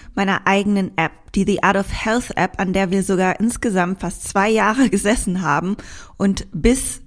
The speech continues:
zum Ende haben wir es durchgezogen, sie umzusetzen. Und natürlich auch der The Art of Health Online-Kurs, den ich mit Ramona auch gemeinsam erstellt habe,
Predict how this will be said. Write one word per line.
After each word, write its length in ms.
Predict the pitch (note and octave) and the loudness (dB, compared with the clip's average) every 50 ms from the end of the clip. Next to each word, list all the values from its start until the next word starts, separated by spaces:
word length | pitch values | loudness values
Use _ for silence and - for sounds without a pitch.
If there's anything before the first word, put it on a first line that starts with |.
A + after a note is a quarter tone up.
| - | -14
zum 260 | - - A3+ G3 - - | -6 -2 -2 -2 -2 -2
Ende 500 | - F#3 G3+ G#3 G#3 G#3 G#3 G#3 G3+ G3+ - - - - - | 0 0 2 2 2 2 2 2 0 0 -4 -10 -20 -20 -12
haben 400 | - - G#3+ F#3 G3 G3 G3 F3+ | -4 2 4 4 4 4 2 2
wir 360 | D#3 F3+ F3+ F#3 F#3 F#3 - - | 2 2 2 2 2 0 0 -2
es 220 | - F#3 - - - | -4 -4 -4 -2 0
durchgezogen, 840 | - F#3+ G#3 G3+ - G3 F#3 - - F#3+ F#3 F#3 E3+ F#3+ F#3 F3 - - - - - - - | 2 2 2 2 0 -4 -4 -4 -2 0 0 0 0 0 -2 -4 -6 -10 -16 -18 -20 -14 -8
sie 220 | - E3 F3 - | -4 -2 -2 -2
umzusetzen. 960 | - - A3 A3+ A#3 A#3 - G3+ F3+ D#3+ E3+ D#3+ E3 - - - F3+ F#3+ G#3+ - - - - - | 2 4 4 6 6 4 2 -2 -2 -2 -2 -2 -2 -4 -6 -6 -4 -4 -6 -8 -10 -16 -14 -6
Und 100 | - F#3 | -2 0
natürlich 560 | G#3+ - - - B3+ A#3 A#3+ A#3 - - - | 0 2 2 2 2 2 2 0 0 -2 0
auch 380 | E3 F#3 F#3 G3 G3+ G#3 - - - - - - - | 2 2 2 2 0 -2 -6 -12 -20 -20 -20 -6 0
der 320 | - G3 F#3+ F#3 F#3 F#3 - | 2 2 4 4 2 2 2
The 140 | - G3 - | 0 0 0
Art 140 | - E3+ E3+ | 0 0 -2
of 140 | F#3 - - | -2 -4 -4
Health 300 | F3+ F3 F#3 - - - | -4 -6 -6 -4 -4 -2
Online-Kurs, 640 | A3+ A3+ A3 G#3 G#3 G3+ - - - F#3+ G3+ - | -2 0 -2 -2 -4 -6 -6 -4 -4 -4 -4 -4
den 160 | - F#3 E3+ | -4 -4 -4
ich 220 | F#3 F#3 - - - | -4 -6 -8 -6 -6
mit 200 | F#3+ F#3 - - | -6 -6 -4 -4
Ramona 460 | E3+ F3 F3+ F3+ F#3 F3 F3 E3+ F3 - - - - - - | -4 -4 -2 -2 -2 -2 -2 -2 -2 -4 -10 -18 -20 -6 0
auch 200 | - G3 G3+ - | 0 0 0 0
gemeinsam 540 | - F#3 F#3 F#3 F#3 G3+ G3 - F#3+ F3+ - | -2 -2 0 0 0 0 -2 -2 -4 -4 -4
erstellt 500 | - F3+ - - F#3 F3+ F#3 F#3+ - - | -4 -4 -2 0 0 0 0 -2 -2 -4
habe, 360 | F#3 F3 F3+ D3+ F3+ F3+ | -2 -2 -2 0 -2 -2